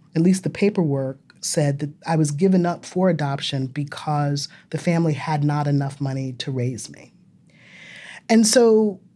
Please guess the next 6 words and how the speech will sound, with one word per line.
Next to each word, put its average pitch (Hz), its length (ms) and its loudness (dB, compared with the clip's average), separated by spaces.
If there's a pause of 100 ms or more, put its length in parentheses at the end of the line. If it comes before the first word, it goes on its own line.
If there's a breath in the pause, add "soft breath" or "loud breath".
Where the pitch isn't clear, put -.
(1300)
what 240 240 6
I 240 140 6
know 170 760 2
is 160 220 2
that 160 400 0 (420)
talent 190 720 0